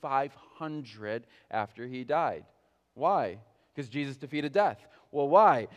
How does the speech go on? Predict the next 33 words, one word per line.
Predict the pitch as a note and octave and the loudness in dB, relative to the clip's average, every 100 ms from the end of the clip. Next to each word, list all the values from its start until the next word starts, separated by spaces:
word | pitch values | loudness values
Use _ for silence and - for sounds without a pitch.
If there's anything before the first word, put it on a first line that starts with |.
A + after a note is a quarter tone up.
| - - | -14 -4
Because | D#3+ C#3+ | -2 -2
John | A#2+ E3+ G#3 | -2 -2 -2
three | A3+ E4 G3 | -6 -8 -6
sixteen, | F#3 E3+ - A3 E3 | -6 -8 -8 -8 -4
right? | C#3 F3 - | 0 0 -2
"For | C#3+ | 0
God | D#3+ - | 2 0
so | E3+ | 0
loved | F3 F3+ | 0 0
the | D3 | 0
world | F3 E3+ | -2 -2
that | |
he | D3 | -4
gave | D#3 | -6
his | D3+ | -8
one | B2+ D3+ E3+ | -6 -6 -4
and | |
only | E3 D#3+ | -6 -6
Son, | D#3+ - G3 F3+ C#3 | -8 -6 -4 -2 -4
but | B2+ | -2
that | C#3+ C3+ | -2 0
whoever | D3 D#3+ D3+ | -2 -2 -4
believes | C3 D#3 E3 | -6 -4 -6
in | D3+ | -8
him | C3+ C3+ | -12 -12
shall | - C#3+ C#3 | -12 -4 -4
not | E3 F3+ - | -4 -10 -10
perish, | A2 G#2 A2+ - | -8 -8 -10 -18
but | A2+ | -12
have | G2+ G#2 | -10 -10
eternal | - A2 A#2+ | -14 -12 -6
life." | D#3 C#3 - _ - _ _ _ _ _ _ _ _ _ | -4 -4 -8 _ -20 _ _ _ _ _ _ _ _ _
Why? | F#3 B3 F#3 A#2 G#2+ | 0 4 4 4 -2